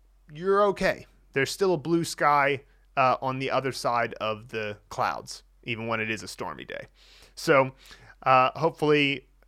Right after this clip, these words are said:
that type of motivation from Matt will, um, help other people in the course. And, uh, I'm ho-, I hope that it helped him to write all that stuff out.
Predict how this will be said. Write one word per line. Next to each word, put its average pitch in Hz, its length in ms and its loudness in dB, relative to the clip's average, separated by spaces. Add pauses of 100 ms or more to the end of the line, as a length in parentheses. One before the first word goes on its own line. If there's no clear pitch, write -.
(500)
that 139 420 4 (240)
type 143 220 4
of 135 60 -6
motivation 135 520 0
from 123 240 -8
Matt 127 320 0
will, 120 360 -2 (500)
um, 107 400 -4 (140)
help 131 260 -2
other 123 180 -2
people 123 280 -6
in 113 40 -8
the 113 80 -10
course. 120 460 -6
And, 147 420 0 (280)
uh, 120 320 -2 (340)
I'm 123 220 -4
ho-, 131 180 -6
I 135 60 2
hope 139 160 -2
that 127 120 -6
it 113 80 -6
helped - 260 -2
him 135 260 0
to 127 100 -6
write 113 220 0
all 107 120 -2
that 101 160 -4
stuff 92 220 -10
out. - 240 -12